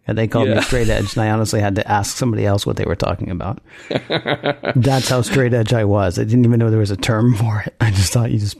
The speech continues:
Speaker 1: you know, you don't, you don't do chemicals.
Speaker 2: That, no, no, you don't. And Odo doesn't either. So you and he can be straight edge together. That's good. Yeah. <laughs> Uh, we learned that Odo can do the Cardassian neck trick, which I just think is, it's just him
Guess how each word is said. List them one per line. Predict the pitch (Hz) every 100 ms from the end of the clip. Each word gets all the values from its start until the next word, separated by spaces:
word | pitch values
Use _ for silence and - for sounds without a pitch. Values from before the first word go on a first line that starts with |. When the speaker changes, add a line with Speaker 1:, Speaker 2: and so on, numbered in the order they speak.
| -
Speaker 1:
you | 117
know, | 113 101 - _ _ _
you | 113
don't, | 107 104 107
you | 120
don't | 120 120
do | 127
chemicals. | 170 185 151 - - - _ _ _ _ _ -
Speaker 2:
That, | - 98
no, | 117 127 147
no, | 110
you | 120 120
don't. | 160 165 - -
And | 110
Odo | 104 120 123
doesn't | 123 113 123 123
either. | 135 131 90 85
So | -
you | 95 87 107
and | 110
he | 135 143 120
can | - 113
be |
straight | 120 - 120
edge | 123 -
together. | - 165 - 113 - _ -
That's | 147 -
good. | - - -
Yeah. | 135 127
<laughs> | - - - -
Uh, | 120 120 123 127 131
we | 131
learned | 135 139
that | 135
Odo | - 135 127
can | 120 113
do | 117
the | 110
Cardassian | - 104 107 107 - 107 92
neck | 95 -
trick, | - 175 -
which | 120 151
I |
just | 170 277 - -
think | 185 175 -
is, | 131 120 110 - - _ -
it's | - -
just | 302 -
him | 151